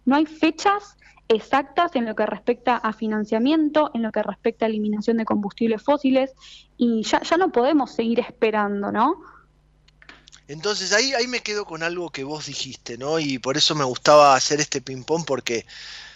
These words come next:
Speaker 2: eh, entre los dos nos íbamos a entender y la gente que está del otro lado nos va a entender mucho mejor. Vos hablaste de contundencia. Primero, no hay contundencia de este acuerdo.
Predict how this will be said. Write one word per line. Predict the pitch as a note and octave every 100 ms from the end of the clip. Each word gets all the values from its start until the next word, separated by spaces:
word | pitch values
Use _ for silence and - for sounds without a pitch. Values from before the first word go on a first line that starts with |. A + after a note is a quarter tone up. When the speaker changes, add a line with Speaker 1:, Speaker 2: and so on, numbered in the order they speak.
| - _ _ -
Speaker 2:
eh, | B2 A#2+ A#2 A2+ A2
entre | A#2 A#2+ A#2
los | A#2+
dos | C3 D#3
nos | D#3 C3+
íbamos | D3 D3+ D3 D3
a |
entender | D3 D3 D3 E3 F#3+
y | E3
la | B2
gente | - E3 E3 C#3
que | B2
está | A#2 C#3
del | C3+
otro | C3+ C3 C3+
lado | D3
nos | C#3 B2
va |
a | C#3
entender | C3+ C3+ C#3 C#3
mucho | C3+ B2+ B2+
mejor. | A#2+ - A2+ C3
Vos | F#3 -
hablaste | G#3 G3+ G#3 - G3 G3 _
de | C#3+
contundencia. | - C#3 C3 C3 A#2 G2 F#2 F2+ - G#2+ _ _ _ _ _
Primero, | - G3+ A#3 C#4+
no | A3+
hay | G#3+
contundencia | G3 F3 D3 D#3+ E3+ E3+ -
de | D#3
este | D3+ C#3+
acuerdo. | B2 A#2 G#2+ F#2+ F#2